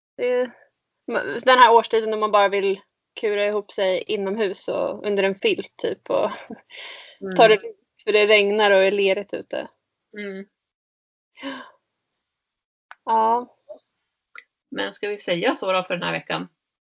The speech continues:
Speaker 1: Ja, vi gör det, helt
Speaker 2: Mm.
Speaker 1: enkelt. Så
Speaker 2: Ja.
Speaker 1: får vi, vi får önska alla en, eh, en fin vecka och, eh,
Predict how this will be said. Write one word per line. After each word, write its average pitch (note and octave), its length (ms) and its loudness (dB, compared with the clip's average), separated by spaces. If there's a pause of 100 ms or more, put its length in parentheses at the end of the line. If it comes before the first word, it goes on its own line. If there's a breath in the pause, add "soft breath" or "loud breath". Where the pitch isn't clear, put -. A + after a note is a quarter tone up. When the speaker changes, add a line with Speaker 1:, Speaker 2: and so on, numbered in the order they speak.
Speaker 1:
Ja, D#4 560 -2 (180)
vi D4+ 100 -6
gör B3+ 240 -4
det, E3+ 80 -4
helt G3+ 140 -6 (440)
Speaker 2:
Mm. B3+ 140 -8
Speaker 1:
enkelt. - 200 -14 (1700 loud breath)
Så - 120 -10
Speaker 2:
Ja. - 80 -8
Speaker 1:
får B4 120 -2
vi, B4 120 -2 (560)
vi C4+ 100 2
får C#4 100 4
önska C4 320 4
alla A#3+ 340 4
en, A3 360 -2
eh, G#3 380 0
en A3+ 160 -6
fin G#3 340 0
vecka C#4+ 520 -2
och, - 540 -4
eh, G3+ 320 2